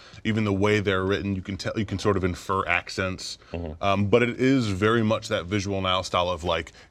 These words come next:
Speaker 1: character's picture pops up, their text writes across the bottom of the screen, another character's picture pops up, their text writes across the bottom of the screen, and you spacebar through it or click through it.
Speaker 2: Do they waste your time?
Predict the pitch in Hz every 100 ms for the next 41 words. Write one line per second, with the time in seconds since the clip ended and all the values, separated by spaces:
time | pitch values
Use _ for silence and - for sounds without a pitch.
0 | - 107 110 107 104 135 135 160 - 139
1 | - 185 - 175 98 - 110 - 101 -
2 | 87 104 104 95 98 98 - 117 143 -
3 | 277 294 - 98 85 85 - 95 95 98
4 | 78 92 - 87 - 90 - 80 - -
5 | 87 78 85 82 73 - 78 82 - -
6 | - 87 80 - 90 - 80 85 85 82
7 | 76 - - 82 80 - 85 113 143 143
8 | 139 113 104 - 85 76